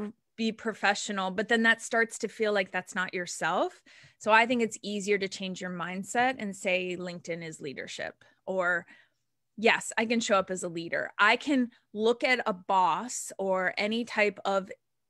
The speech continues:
it could be a peer, could be just somebody that you,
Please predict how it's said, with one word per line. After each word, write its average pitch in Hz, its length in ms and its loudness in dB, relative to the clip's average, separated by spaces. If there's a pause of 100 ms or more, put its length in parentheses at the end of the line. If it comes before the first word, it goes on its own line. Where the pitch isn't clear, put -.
(120)
it 233 180 0
could 220 180 -2
be 202 140 -4
a - 40 -4
peer, 220 640 0 (340)
could - 120 -10
be 494 140 -8
just - 240 -6
somebody 226 480 0
that 214 200 -2
you, 208 560 -4